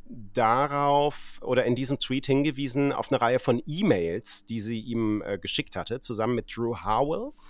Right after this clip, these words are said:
ist auch Tech-Reporter der Washington Post, war auch einer von denen, die vorher bei Twitter, äh, schon gesperrt waren, deren Sperre mittlerweile aber wieder aufgehoben wurde. Und, mm, bei diesen E-Mails, die die beiden Elon Musk geschickt hatten,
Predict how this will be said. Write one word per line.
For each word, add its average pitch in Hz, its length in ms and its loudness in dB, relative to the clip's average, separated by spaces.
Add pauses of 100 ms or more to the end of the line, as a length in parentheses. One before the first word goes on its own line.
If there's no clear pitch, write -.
(300)
ist - 120 -12
auch 117 140 0
Tech-Reporter 147 720 0
der 139 140 -2
Washington 139 420 -2
Post, 160 360 -6
war 101 100 2
auch - 100 -4
einer 117 200 0
von 117 180 0
denen, 117 200 -2
die 117 80 -6
vorher 123 380 -2
bei 117 120 -2
Twitter, 113 520 -6
äh, 104 140 -6
schon 101 200 -4
gesperrt 110 520 -2
waren, 180 420 -2 (440)
deren 113 200 -2
Sperre 113 300 -2
mittlerweile 113 480 0
aber 104 160 -4
wieder 98 160 -4
aufgehoben 104 560 -4
wurde. 92 260 -2
Und, - 160 -6 (640)
mm, 131 380 8 (180)
bei 135 180 6
diesen 156 460 6
E-Mails, 190 560 4
die 131 100 -2
die 117 80 -2
beiden 117 300 4
Elon 127 240 4
Musk 123 260 2
geschickt - 400 0
hatten, 92 400 -4